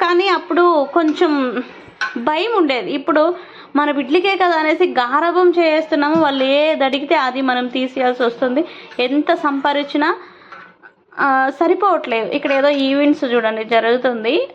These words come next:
బయట వచ్చినాం, ఇంకా చాలా ఉన్నాయి కానీ మేమంతా చూడలేదు. Already ఒక్కసారి వెళ్ళి అన్నీ చూసుకొచ్చాము. చెస్, snake and ladders ఇలా కొన్ని గేమ్స్, పజిల్స్ అయితే తీసుకున్నాము.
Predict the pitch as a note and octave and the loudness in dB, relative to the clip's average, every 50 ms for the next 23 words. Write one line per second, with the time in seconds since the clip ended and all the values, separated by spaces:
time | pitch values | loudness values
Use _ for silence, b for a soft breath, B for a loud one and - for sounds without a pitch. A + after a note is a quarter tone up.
0 | - - B3 B3 C4 C4 C#4+ C#4 C#4 C#4 C4 C4+ C4+ C4+ D#4+ D#4+ - D4+ C4+ B3+ | -4 -2 -2 -2 0 0 -2 0 0 0 0 0 0 0 -2 0 0 0 2 2
1 | B3+ C#4 D#4 D#4+ D#4 D#4 D#4 D#4 D4+ C#4+ D4 E4+ E4 D#4 C#4+ C#4 C4 B3+ C4 C#4+ | 2 2 2 2 2 2 0 0 0 0 0 2 2 0 0 0 -2 -2 0 -2
2 | D#4 D4+ - D#4+ D4 D4 C#4+ C#4+ C4+ C4 C4 C#4 B3+ B3 B3 B3 B3 C#4+ D4 D4+ | -2 0 2 0 2 2 2 2 2 2 2 2 2 0 -2 -2 0 0 2 2
3 | D4 C#4 A#3 - - A#3+ - - C4+ C4+ C4+ B3+ B3 B3 B3 A#3+ B3 B3+ C#4 C4+ | 0 -2 -2 -2 -4 -4 -2 -4 -4 -2 -2 -2 -2 -2 -4 -4 -2 0 0 0
4 | B3 B3 C4 C4+ C4 - C4+ C4+ C4+ - - C4+ C4 - - C#4+ C4+ B3+ B3+ D#4 | 0 0 -2 -4 -4 -2 -2 -2 -2 -2 -4 -4 -4 -2 -2 -2 0 2 0 0
5 | F4+ - - _ _ _ _ _ _ _ _ - E4+ D#4 D#4+ D#4 - - D#4 D4+ | 0 -2 -8 _ _ _ _ _ _ _ _ -2 -2 -2 -2 -2 0 0 2 2
6 | D#4 D#4 D#4 D4+ C#4 C4 C4+ C#4+ C4+ C4 B3+ A#3+ A#3+ A#3+ B3 B3 B3+ D4 C4+ B3+ | 2 2 2 0 0 0 0 -2 -2 0 -2 -2 0 0 -2 -2 0 0 2 2
7 | B3+ C4 B3+ B3+ B3+ C#4+ C4+ C4 C4 C4 C4 B3+ F#4 - A#4 F4+ C4 C4 C4+ D4 | 4 2 2 0 -2 -2 -2 -2 0 -2 -2 -2 0 0 0 2 0 0 0 -2
8 | D4 D4+ - D4+ C#4+ C4+ C4+ C4 B3+ C4+ C#4 C4+ C4+ C#4+ C4 B3+ C#4+ D4 C#4+ - | -2 0 -2 -2 0 0 -2 0 0 -2 -2 0 0 0 0 0 0 -2 0 0
9 | C#4 C4+ C#4 C#4 - - C4+ A3+ A3 A3 A3+ B3 D#4+ | 0 0 0 -2 -2 -4 -2 -2 -2 -2 0 -2 -2